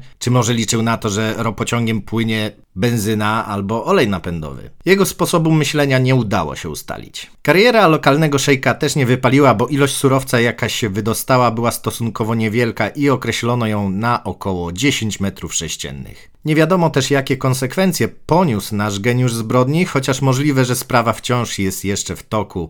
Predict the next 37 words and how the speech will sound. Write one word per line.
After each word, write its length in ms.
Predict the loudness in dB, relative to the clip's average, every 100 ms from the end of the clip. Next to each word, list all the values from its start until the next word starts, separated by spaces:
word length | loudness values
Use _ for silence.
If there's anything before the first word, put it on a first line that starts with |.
| -4
ale 160 | -2 2
pewne 360 | 2 2 2
jest, 220 | 2 0
że 220 | -2 -4 -2
nieszczelność 720 | -4 -2 0 0 -2 -6 -10 -6
szybko 340 | -6 -4 0
załatano, 680 | 2 2 2 2 0 -2 -8 -6
po 120 | -4
prostu 360 | 0 0 0 -4
wspawując 800 | -6 0 2 2 2 0 0 -2
w 140 | -2
miejsce 420 | 0 0 0 -2
wywierconej 640 | -2 0 -2 -2 -2 0 0
dziury 340 | 0 0 -2 0
blaszaną 440 | 0 2 0 -2
nakładkę. 600 | -4 -6 -8 -12 -12 -18 -20 -6 0
Dokładnie 420 | 2 2 4 4
identyczna 500 | 4 4 2 2 0
sytuacja 480 | 0 2 2 4 2
miała 260 | 4 4
miejsce 400 | 2 0 0 -2
w 60 | -4
okolicach 520 | -2 -2 -2 -2 -4
Tłuszcza 480 | -4 -2 -2 -2 -2
na 140 | -2
wschód 340 | -4 -4 -2 -2
od 120 | 0
Warszawy 560 | 0 0 0 0 0
w 60 | -4
dniu 240 | -2 -2
dwudziestego 640 | -2 -2 -2 0 0 -2 -2
drugiego 400 | -4 -4 -4 -4
września 580 | -2 -2 -2 -2 -2 -6 -6
dwa 120 | -4
tysiące 480 | -2 0 0 0 -2
dziewiętnastego 680 | 0 0 -2 -6 -6 -6 -6
roku. 320 | -10 -14